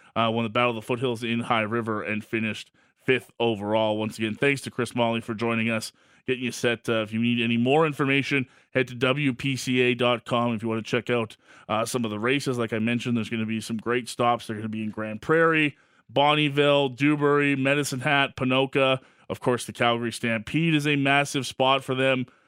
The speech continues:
High River, I know we got lots of people listening from out there. And then, of course, like we mentioned,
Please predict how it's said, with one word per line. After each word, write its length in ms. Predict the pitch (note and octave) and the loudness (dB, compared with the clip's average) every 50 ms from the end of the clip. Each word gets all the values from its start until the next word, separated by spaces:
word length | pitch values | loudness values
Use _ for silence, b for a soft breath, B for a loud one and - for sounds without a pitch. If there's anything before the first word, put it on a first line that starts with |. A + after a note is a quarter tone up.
| b b b | b b b
High 140 | A#2+ A#2 | 0 0
River, 420 | A2+ A2 G#2+ B2+ C#3+ C#3+ C#3 C#3+ C3+ | 0 0 0 0 0 2 2 2 2
I 80 | C3 | 2
know 120 | B2+ B2 B2 | 2 0 -2
we 60 | B2 | -2
got 120 | B2 B2 | -2 -2
lots 220 | A2+ B2+ B2+ B2 - | -2 -2 -2 -2 -4
of 80 | - | -4
people 260 | - C3+ A#2+ B2+ B2 B2 | -4 -4 -4 -2 -2 -2
listening 300 | B2 B2 - C3 B2 A#2+ | -2 -2 -2 -4 -4 -4
from 180 | - A#2+ A#2 | -4 -4 -4
out 220 | A2+ A2 G#2+ A2+ B2+ | -4 -4 -4 -4 -2
there. 180 | C3 C3+ C3+ | 0 0 2
And 140 | C3 B2+ A#2+ | 2 0 -2
then, 80 | A2 A2 | -4 -6
of 100 | G#2 - | -6 -4
course, 240 | - B2 A#2 - | -2 -2 -2 -2
like 160 | - A#2 A2 A#2 | -4 -4 -4 -4
we 60 | A#2 | -4
mentioned, 400 | A2+ A2+ A#2 A#2+ - A2+ G#2+ | -2 -2 -2 -4 -4 -4 -6